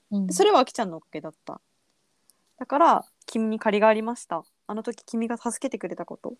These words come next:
Speaker 2: 君が手紙にして靴箱に届けてくれたこと、あれ返したいです。君の力になりたいです」っていうところでこう、その、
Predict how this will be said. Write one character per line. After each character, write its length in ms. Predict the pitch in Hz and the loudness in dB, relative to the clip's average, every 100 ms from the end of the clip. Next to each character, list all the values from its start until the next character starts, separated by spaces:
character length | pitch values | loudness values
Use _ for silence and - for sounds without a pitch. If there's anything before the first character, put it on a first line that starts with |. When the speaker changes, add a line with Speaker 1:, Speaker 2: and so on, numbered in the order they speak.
| _ _ _ _ | _ _ _ _
Speaker 2:
君 220 | - 226 | 2 4
が 100 | 226 | 6
手 80 | 233 | 6
紙 220 | 226 220 | 6 4
に 100 | 226 | 2
し 60 | 240 | -4
て 100 | 226 | -8
靴 200 | - 247 | -6 -2
箱 200 | 240 233 | 0 -2
に 60 | 226 | -2
届 220 | 226 233 | -4 -4
け 40 | |
て 80 | 190 | -8
く 100 | - | -10
れ 80 | 165 | -8
た 100 | - | -10
こ 120 | - | -8
と、 160 | - - _ _ _ | -10 -12 _ _ _
あ 60 | 208 | 2
れ 80 | |
返 220 | 220 - 254 | 2 0 0
し 80 | |
た 140 | - 240 | 2 0
い 60 | |
で 100 | 165 | 0
す。 200 | 175 - - | -4 -12 -10
君 200 | - 226 | -4 -2
の 120 | 254 | -2
力 300 | - 302 262 | 0 2 4
に 80 | 202 | 2
な 80 | 180 | -2
り 100 | 196 | 0
た 120 | 220 | 0
い 80 | 170 | 0
で 120 | 160 | -6
す」 160 | - _ | -10 _
っ 20 | |
て 80 | 160 | -4
い 340 | 156 156 156 | -2 0 -2
う 100 | 170 - - - - - _ | -4 -12 -20 -20 -20 -20 _
と 140 | - | -20
こ 140 | - 262 | 0 2
ろ 80 | 214 | 2
で 100 | 208 | 0
こ 640 | 202 196 190 196 139 - | 0 2 2 2 0 -6
う、 20 | _ _ _ _ _ _ _ _ _ _ _ - | _ _ _ _ _ _ _ _ _ _ _ -12
そ 180 | - 247 | -4 2
の、 280 | 226 214 | 4 4